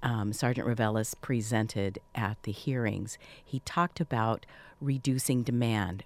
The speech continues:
When our law enforcement starts looking at prevention models, I jump up and down, and I would just like you to take two minutes, 'cause I know we're at the end, and tell us, how are we gonna reduce demand so that there, you know, we're a destination county.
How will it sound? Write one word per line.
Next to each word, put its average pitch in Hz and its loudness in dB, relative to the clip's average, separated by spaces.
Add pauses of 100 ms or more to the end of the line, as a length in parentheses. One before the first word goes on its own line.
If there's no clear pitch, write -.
When 131 2
our 185 4
law 123 2
enforcement 160 -2
starts - -2
looking 131 -2
at - -4
prevention 113 0
models, 185 -2 (440)
I 214 6
jump 302 4
up 269 2
and 160 4
down, 175 4
and 147 6
I 170 6
would 202 2
just - -2
like 156 2
you 143 2
to 135 2
take - 0
two - -2
minutes, 160 0
'cause 139 -4
I 123 0
know 131 2
we're 143 4
at 131 0
the - -2
end, 120 0 (260)
and 135 2
tell 147 4
us, 123 0
how 269 4
are 202 6
we 147 4
gonna 135 2
reduce 185 0
demand 120 2
so 127 0
that 110 0 (300)
there, 139 4 (340)
you 127 2
know, 131 6 (480)
we're 160 6
a 262 8
destination 151 2
county. 104 -4